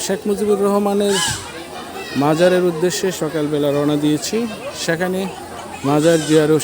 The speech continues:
শেষে আমরা জোহরের নামাজ পড়ে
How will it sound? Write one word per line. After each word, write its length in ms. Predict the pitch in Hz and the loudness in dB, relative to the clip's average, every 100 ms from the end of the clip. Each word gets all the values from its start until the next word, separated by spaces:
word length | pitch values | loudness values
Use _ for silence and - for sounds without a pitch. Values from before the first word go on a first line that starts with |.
| - | 0
শেষে 340 | 156 - 143 139 165 - - - - - - - - 135 | -2 0 -2 -2 -4 -8 -12 -14 -14 -12 -12 -12 -6 2
আমরা 180 | 135 139 | 4 4
জোহরের 300 | 139 147 147 143 | 6 6 6 4
নামাজ 220 | 143 151 - | 4 2 2
পড়ে 200 | 156 131 | 2 2